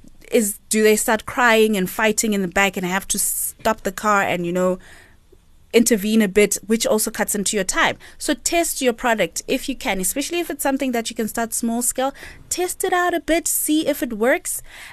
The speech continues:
And then for me, I know a lot of people say, "Oh, I would have registered my business." Quite honestly, step five would be to register my business when I know that it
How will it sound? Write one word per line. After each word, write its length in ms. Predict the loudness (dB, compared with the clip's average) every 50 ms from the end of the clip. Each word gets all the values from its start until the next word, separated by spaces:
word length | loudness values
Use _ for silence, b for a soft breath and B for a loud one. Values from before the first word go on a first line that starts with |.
| B _
And 160 | 2 2 4
then 120 | 4 2 2
for 260 | 0 0 0 2 4
me, 680 | 4 4 4 4 4 4 4 4 4 2 0 -2 -4 -6 -8 -4
I 140 | -2 0 2
know 260 | 2 4 4 4 4
a 20 |
lot 160 | 4 4 2
of 100 | 2 0
people 200 | -2 -4 -2 0
say, 120 | 0 2 2
"Oh, 140 | 2 2 4
I 120 | 4 4
would 100 | 4 2
have 140 | 2 2 2
registered 340 | 0 0 -2 -6 -8 -6 -4
my 120 | -4 -4
business." 440 | -4 -4 -4 -4 -4 -6 -6 -8 -12 _ -20 -20 -20 -20 _ -20 _ _ -20 -20 _
Quite 200 | -2 -2 -2 0
honestly, 460 | 0 0 -2 -2 -2 -4 -6 -6 -8 -12 _ _
step 320 | -8 -6 0 2 2 2 2
five 320 | 0 0 0 0 0 0
would 140 | -2 -4 -4
be 140 | -4 -6 -6
to 120 | -6 -6
register 380 | -6 -6 -6 -6 -8 -8 -6 -6
my 140 | -6 -6 -4
business 420 | -6 -8 -8 -8 -10 -12 -12 -12
when 300 | -4 0 2 2 4 2
I 120 | 2 0 0
know 420 | 0 0 0 0 0 0 -2 B B B B B B -2
that 160 | -2 -2 0
it 80 | -2